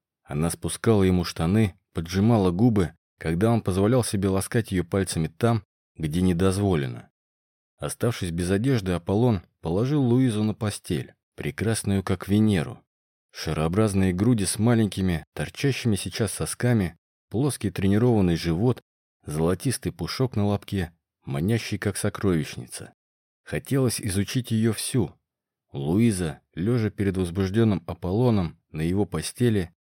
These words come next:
смотрела на него, стоящего сейчас перед ней, голого и прекрасно сложенного, чувствовала обжигающее смущение,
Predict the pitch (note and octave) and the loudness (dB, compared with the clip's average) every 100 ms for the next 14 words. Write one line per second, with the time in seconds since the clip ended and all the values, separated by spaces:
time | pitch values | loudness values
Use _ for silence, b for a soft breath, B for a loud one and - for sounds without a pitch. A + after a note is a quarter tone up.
0 | _ - D2+ D2+ - A#2+ G#2+ F2+ F2+ F2+ | _ -10 -4 -2 0 2 2 2 2 2
1 | F#2 B2+ G#2 - - - D#2 F2 A#2+ - | 4 2 2 -4 -20 -8 -4 -2 -2 -2
2 | G#2 F#2 F2+ - G2 - F#2+ F#2+ F2 F2 | -4 -4 -6 -4 -4 -2 0 2 0 -2
3 | D#2 B1 _ _ _ _ - D#2 F2+ A2+ | -2 -4 _ _ _ _ -6 0 4 4
4 | G2+ F2+ D2+ - - - E3+ E3+ C3+ A#2+ | 2 0 -4 -10 -14 -8 -6 -2 -2 -2
5 | A#2 - C#3+ A#2 E2 D2 B1+ - _ _ | -2 0 2 4 2 -2 -6 -10 _ _
6 | _ _ - A2+ A2 - G#2 G#2+ - F2 | _ _ -8 -4 -2 -2 0 0 -2 -4
7 | F2+ F#2 G#2+ A#2+ G2+ G#2+ G2 A2 A2+ - | -2 -2 0 0 0 -4 -4 -2 -2 -2
8 | B2+ G2+ D2 B1+ | -2 0 -2 -8